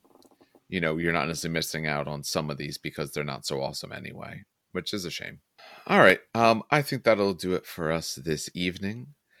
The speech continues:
Um, as always, we do wanna thank everyone who does listen to us. Remember, you can catch us on any podcatcher that you find. We also put this as well as other content out on YouTube. Um,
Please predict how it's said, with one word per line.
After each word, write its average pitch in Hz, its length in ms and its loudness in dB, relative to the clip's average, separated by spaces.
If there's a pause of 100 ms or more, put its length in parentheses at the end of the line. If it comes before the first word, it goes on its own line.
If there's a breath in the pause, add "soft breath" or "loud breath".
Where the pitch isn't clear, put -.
(220 soft breath)
Um, 85 180 2
as 123 180 4
always, 101 220 4
we 80 100 -4
do 78 120 -2
wanna 80 160 -4
thank 78 200 -4
everyone 78 300 -4
who 78 140 -8
does 80 320 -6
listen 76 320 -8
to 92 140 -4
us. 139 260 -4
Remember, 95 320 4
you 82 160 0
can 76 180 -16
catch - 240 -4
us - 160 -4
on - 160 -10 (500 loud breath)
any 123 220 8
podcatcher 90 580 4
that 76 200 -6
you - 40 -12
find. 185 380 -2
We 117 120 4
also 90 200 2
put - 240 -10
this 104 240 4
as 85 140 -4
well 76 100 4
as 104 100 2
other 85 180 2
content 76 420 -4
out 71 140 0
on 65 120 -10
YouTube. 120 520 -2 (720 soft breath)
Um, 80 280 0